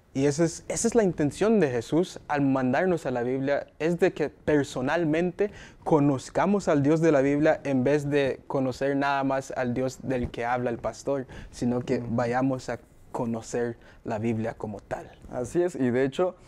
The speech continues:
Speaker 2: hablando de ir a la Biblia, me gustaría que fuéramos al versículo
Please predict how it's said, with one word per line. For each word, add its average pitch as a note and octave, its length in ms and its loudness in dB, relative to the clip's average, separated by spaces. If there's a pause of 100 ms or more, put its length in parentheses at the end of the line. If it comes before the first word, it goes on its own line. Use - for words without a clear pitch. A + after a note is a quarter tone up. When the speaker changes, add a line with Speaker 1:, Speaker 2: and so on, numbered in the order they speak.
(220)
Speaker 2:
hablando C#3 500 6
de C3 240 8
ir C3+ 180 6
a F3 60 6
la D#3+ 140 6
Biblia, C3 260 2
me E3 120 -2
gustaría B2 480 0
que B2 120 -2
fuéramos C#3 500 4
al A#2+ 140 4
versículo C3 720 4